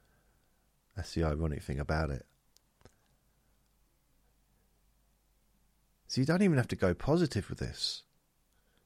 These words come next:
It just means that when the good stuff happens, you won't enjoy it. If you're planning to feel crappy. So if you, you could imagine yourself having the, the interview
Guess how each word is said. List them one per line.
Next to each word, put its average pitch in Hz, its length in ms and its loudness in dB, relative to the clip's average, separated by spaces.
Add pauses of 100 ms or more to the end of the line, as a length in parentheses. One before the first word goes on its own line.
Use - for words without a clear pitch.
(2750)
It 107 60 -4
just 104 180 0
means 101 340 4
that 80 120 2
when 92 200 4
the 90 80 2
good 90 200 2
stuff 82 220 2
happens, 82 420 -2
you 85 100 0
won't 90 180 4
enjoy 87 280 0
it. - 240 -8 (2000)
If - 140 -8
you're 90 80 -2
planning 90 500 2
to - 120 -8
feel 82 260 -2
crappy. 87 600 -2 (200)
So - 120 -4
if 143 100 0
you, 147 260 4 (320)
you - 260 2
could 120 140 4
imagine 110 420 4
yourself 85 580 0 (420)
having 104 380 2
the, 98 100 2
the 95 220 0
interview 78 400 -2